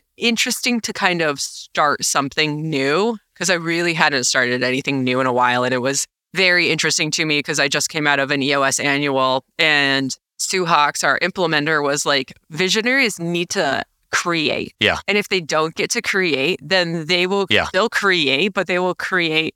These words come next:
Speaker 1: probably maybe when they're not even, like, supposed to sometimes.
Speaker 2: Uh-huh.
Speaker 1: And that's really how this podcast came to be. It was that, like I had said, like, it really wasn't this thing, but I just, like, I think I had this urge of, like, I need to build something. Like, I must create something new again.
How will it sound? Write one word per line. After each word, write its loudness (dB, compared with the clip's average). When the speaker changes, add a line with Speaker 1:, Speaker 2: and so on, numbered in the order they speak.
Speaker 1:
probably 2
maybe 0
when 0
they're 0
not 4
even, -2
like, -4
supposed -2
to -2
sometimes. 0
Speaker 2:
Uh-huh. 2
Speaker 1:
And 0
that's 0
really 0
how 0
this -2
podcast -2
came -4
to -6
be. 0
It 0
was -2
that, 0
like 0
I 4
had 0
said, -2
like, 0
it 0
really 0
wasn't -2
this -2
thing, -2
but -2
I 2
just, -2
like, -2
I 0
think -4
I 2
had 0
this -2
urge 2
of, -2
like, 0
I 2
need -2
to -8
build 2
something. -2
Like, 0
I 4
must -2
create 0
something -2
new 0
again. -4